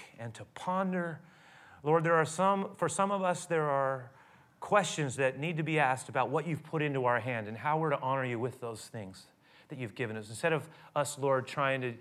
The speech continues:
to hold on to some things that maybe we need to be okay letting go, perhaps some of us have been, have been given things, resources, capacities, opportunities to honor you. Some of it has to do maybe with our experience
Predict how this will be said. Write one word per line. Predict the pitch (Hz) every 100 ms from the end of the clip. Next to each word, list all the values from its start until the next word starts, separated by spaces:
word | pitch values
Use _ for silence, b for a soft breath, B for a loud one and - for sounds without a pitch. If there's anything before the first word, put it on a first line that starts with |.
| B B B
to | - 135 113 - -
hold | - 151 151
on | 143 135 135 139 131
to | 135
some | - 139 131
things | 139 131 120
that | 123
maybe | 123 127
we | 127 127
need | 127 120
to |
be | 113 120
okay | 117 - 123
letting | 117 120 120 113
go, | 113 107 104 B B -
perhaps | - 143 143
some | 147
of | 139 123
us | 120
have | - 139 139
been, | 131 120 120 -
have | - 139 131
been | 135
given | 127 131 120 120 - - b b b b b _ _ -
things, | 156 117 104
resources, | 107 143 147 135 98 - 80 - -
capacities, | - - 120 - - - - - -
opportunities | 113 - - 131 107 95 98
to | -
honor | 117 117 107
you. | 104 98 B B B
Some | - 147
of | 147
it | 143
has | 123 143 139
to | 127
do | 139
maybe | 139 143 139
with | 135 139 - B B -
our | 127
experience | - - 139 135 117 - -